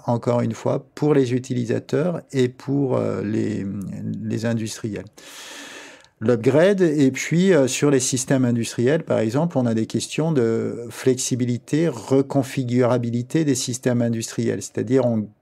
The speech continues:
plutôt que de... Quand on, on, on change de génération, euh, de produits à réaliser sur ma chaîne de production, plutôt que de changer entièrement la chaîne de production, est-ce que je peux simplement la reconfigurer,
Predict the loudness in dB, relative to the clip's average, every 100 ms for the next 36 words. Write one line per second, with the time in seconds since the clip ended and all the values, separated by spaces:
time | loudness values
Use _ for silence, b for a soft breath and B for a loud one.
0 | _ _ -2 0 2 2 2 0 0 -2
1 | B B B B B -6 -4 0 0 0
2 | -2 B B B B B -4 -2 0 -2
3 | -6 -8 -4 -4 0 2 2 2 2 2
4 | 2 2 0 -2 0 2 2 2 2 2
5 | 2 0 0 -2 -4 -6 -8 -10 -10 -10
6 | -8 -8 -8 -6 -6 -6 -4 0 0 -2
7 | 2 4 4 4 6 4 4 2 2 2
8 | 2 2 2 0 -2 -2 0 0 0 -2
9 | -2 -4 -4 -2 -2 2 2 4 2 2
10 | 0 0 2 4 2 2 0 2 2 0
11 | 0 -2 0 -2 -2 -2 -4 -4 0 0
12 | 0 -2 -4 -2 -2 -2 -2 0 2 4
13 | 4 4 2 0 2 0 2 2